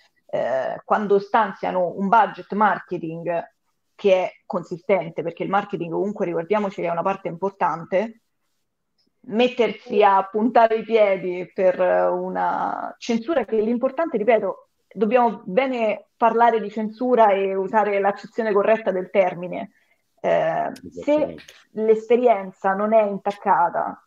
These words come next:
Speaker 1: se la narrazione non è intaccata, se il giocatore vive l'esperienza e ha modo di, eh,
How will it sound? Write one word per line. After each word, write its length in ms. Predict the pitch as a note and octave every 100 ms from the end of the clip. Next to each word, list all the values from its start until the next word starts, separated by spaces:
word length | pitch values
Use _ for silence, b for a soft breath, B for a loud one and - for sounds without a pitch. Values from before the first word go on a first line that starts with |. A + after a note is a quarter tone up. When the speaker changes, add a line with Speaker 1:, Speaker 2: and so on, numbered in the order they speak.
| _
Speaker 1:
se 440 | _ _ B3 G#3+ -
la 120 | G3 G3
narrazione 720 | G3 G3+ G3+ - A3+ F#3+ F3+
non 140 | F#3+
è 80 | G#3+
intaccata, 760 | G#3+ G3+ - F#3+ F3 E3+ E3+
se 140 | - B3+
il 160 | A3+
giocatore 480 | G#3+ G#3+ G#3+ A#3 G3
vive 360 | F#3 C4 A3+ F#3
l'esperienza 720 | F3+ - G3+ A3+ G#3+ - G3
e 40 |
ha 100 | F#3
modo 360 | G#3 B3+ G3+ F#3
di, 260 | F#3 F3+ - _ _ _ _
eh, 680 | - - - - - -